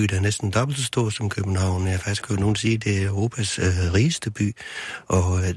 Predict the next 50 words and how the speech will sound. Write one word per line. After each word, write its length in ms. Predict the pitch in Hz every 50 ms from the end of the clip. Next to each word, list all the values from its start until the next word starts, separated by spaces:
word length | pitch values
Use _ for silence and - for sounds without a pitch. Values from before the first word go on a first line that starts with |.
| -
der 60 | - 95
er 100 | 107 120
der 100 | 131 135
også 180 | 139 - -
eksempler 420 | - - - 147 156 151 131 120 104
på, 340 | - 117 107 98 - - 95
øh, 340 | 104 104 101 98 98 101 98 95 95 95 - _ - - - - - - - - - - -
øh, 200 | 73 87 87 87
i 40 |
hvert 220 | 85 82 85 90 87
fald 180 | - 98 82
et 120 | 98 135 -
fra 140 | - - 82
Højer, 480 | 80 107 120 135 123 101 - 95 - - - - -
hvor 360 | 92 92 95 95 92 90 87 87
et, 260 | 87 85 - - - - -
et 140 | 87 87 -
faldefærdigt 640 | - 110 120 127 113 - - 98 92 95 92 87 -
hus 400 | - 123 120 113 - - - - - -
blev, 320 | - 82 87 87 87 82 85
øh, 120 | 85 82 82
købt. 360 | - - - 131 - - - - - - - - - - - -
Alle 200 | - 85 92 92
undrede 320 | 82 87 101 127 127 127 107
sig 280 | - - 98 92 85
og 80 | 82 80
blev 140 | - 90 85
sat 240 | - - 87 82 85
i 40 |
stand. 300 | 82 - - 131 143 156 - - - - - - - - - - - - -
Øh, 320 | 110 107 104 104 104 101 - - -
<clears throat> 120 | 127 143 131 123 107 92 85 87 82
og 100 | 85 85
der 120 | 95 95
blev 200 | 92 98 92 92
investeret 480 | 92 95 95 90 90 - - 107 95 90
arbejdskraft 680 | 90 113 135 135 127 - - - 117 113 110 - - -
og, 300 | - 95 98 90 82 -
og 80 | 90 85
penge 340 | - 107 120 135 147 135 120
i 40 | 120
det, 100 | - 113 110
men 60 | 101
det 200 | 104 - 131 135
viste 280 | 170 190 - - 135
sig, 120 | 120 131 127
at 60 | 123
det 80 | 131 127
var 100 | 131 131
en, 220 | 131 131 127